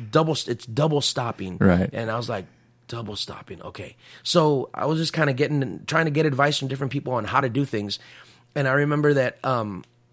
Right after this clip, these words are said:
Speaker 1: it was, it was, everything was, with Eddie was still kind of fresh. So, um, the guitar player that he had, his name's Frank, super nice guy. And, and Frank had stayed with Eddie. And then he made the decision that he wanted to come back to Vida. So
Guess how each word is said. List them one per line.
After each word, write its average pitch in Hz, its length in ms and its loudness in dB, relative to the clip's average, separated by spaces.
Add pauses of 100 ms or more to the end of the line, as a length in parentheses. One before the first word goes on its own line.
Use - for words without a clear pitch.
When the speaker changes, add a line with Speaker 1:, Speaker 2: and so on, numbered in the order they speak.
(400)
Speaker 1:
it 151 120 0
was, 165 280 0
it 165 60 2
was, 190 180 2
everything 208 280 0
was, 185 220 2
with 151 180 4
Eddie 160 140 4
was 151 100 2
still 156 140 0
kind 151 160 2
of 113 60 -4
fresh. 120 380 0
So, 117 260 2 (1200)
um, 131 360 4 (140)
the 123 200 0
guitar 143 320 0
player 143 320 4
that 120 160 0
he 165 160 0
had, 117 380 2 (100)
his 113 80 -10
name's 123 180 -2
Frank, 98 340 -4 (500)
super 160 340 2
nice 113 200 0
guy. 85 240 -2 (720)
And, 131 420 2
and 120 340 -2 (180)
Frank 160 480 0 (140)
had 120 340 0
stayed 156 300 4
with 127 160 4
Eddie. 104 260 0 (440)
And 143 160 4
then 147 140 2
he 151 140 4
made 151 160 4
the 139 60 0
decision 135 380 -2
that 131 100 0
he 127 60 0
wanted 123 200 0
to 117 60 -6
come 117 180 -4
back 117 200 0
to 117 100 -2
Vida. 107 280 0
So 110 280 -2